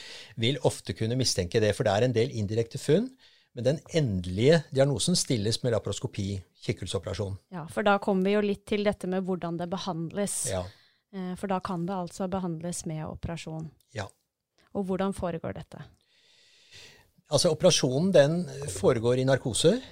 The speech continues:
Speaker 1: og da får man, eh, et lite snitt i navlen,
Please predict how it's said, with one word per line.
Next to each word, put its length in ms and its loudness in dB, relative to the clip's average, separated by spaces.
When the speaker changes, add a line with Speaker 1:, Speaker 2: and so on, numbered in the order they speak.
Speaker 1:
og 160 -2
da 100 6
får 240 2
man, 320 4
eh, 540 2
et 100 -6
lite 160 -2
snitt 400 -2
i 60 0
navlen, 340 4